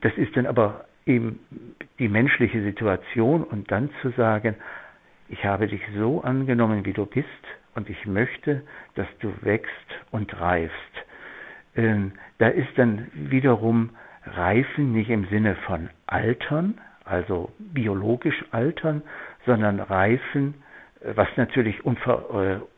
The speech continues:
unabdingbar ist, sondern Reifen im Sinne immer neu auf den Zuspruch, äh, Gottes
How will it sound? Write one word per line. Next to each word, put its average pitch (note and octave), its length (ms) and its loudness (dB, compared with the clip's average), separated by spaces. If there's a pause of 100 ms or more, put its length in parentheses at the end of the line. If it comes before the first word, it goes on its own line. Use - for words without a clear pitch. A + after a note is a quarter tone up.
(100)
unabdingbar A#2 840 2
ist, F2+ 120 -6 (460)
sondern A2 280 4 (240)
Reifen C3 420 2
im A2 240 0
Sinne C#3 320 2 (520)
immer D3 320 4
neu A#2 420 4 (160)
auf A2+ 240 0
den G#2+ 220 0 (140)
Zuspruch, C#3 920 0 (360)
äh, G2+ 300 -2 (100)
Gottes B2 320 0